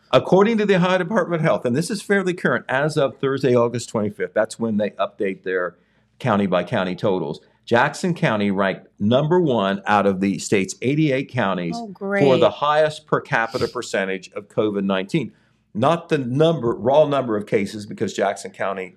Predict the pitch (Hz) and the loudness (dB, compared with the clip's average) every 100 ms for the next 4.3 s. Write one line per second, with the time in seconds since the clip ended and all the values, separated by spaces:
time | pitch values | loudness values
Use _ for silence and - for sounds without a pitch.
0 | - 98 90 98 98 95 101 104 - 95 | -20 -10 -4 -2 -2 -4 -4 -4 -4 -6
1 | 92 92 147 135 87 98 _ _ - 113 | -6 -6 -4 -4 -6 -14 _ _ -12 -8
2 | 107 113 95 95 92 82 - 165 139 - | -2 2 2 2 -4 -6 -2 0 0 -4
3 | 82 71 - - - 71 - _ _ - | -4 -6 -10 -12 -10 -10 -12 _ _ 2
4 | 151 113 - | 4 4 -2